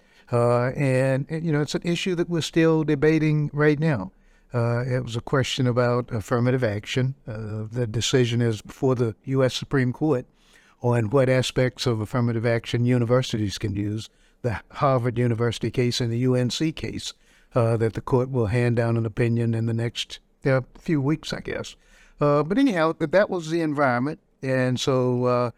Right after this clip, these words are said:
uh, the thing that, uh, the takeaway was, uh, a picture of hands, uh, saying that affirmative action takes your jobs away. Uh, I mention that because, uh, uh, th-, th-, th-, those themes constantly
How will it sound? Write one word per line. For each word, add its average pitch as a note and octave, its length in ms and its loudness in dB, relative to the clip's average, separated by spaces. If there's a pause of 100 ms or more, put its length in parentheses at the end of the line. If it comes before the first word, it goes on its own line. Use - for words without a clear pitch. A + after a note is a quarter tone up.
(280)
uh, B2+ 300 0
the A#2+ 140 -4
thing C#3+ 280 2
that, C3+ 280 -2
uh, C3 100 2
the B2 100 -2
takeaway B2+ 560 2
was, A#2+ 380 -6
uh, C3 240 0 (300)
a C3 100 -4
picture - 460 -2
of C3+ 80 0
hands, A#2 640 -2
uh, A#2+ 160 -6
saying B2 400 2
that A#2 200 -2
affirmative B2+ 460 0
action A2+ 460 -2 (340)
takes C#3 320 0
your C3+ 80 4
jobs B2+ 480 2
away. C3 280 -2 (500)
Uh, C#3 240 0
I D#3 60 0
mention G3 340 2
that C3 260 0
because, C3+ 640 0
uh, C3+ 320 -2 (340)
uh, C#3 280 -2
th-, E3 200 -10
th-, E3+ 160 -4
th-, F3 140 -4
those F3+ 320 2
themes E3+ 420 0
constantly C#3 840 -2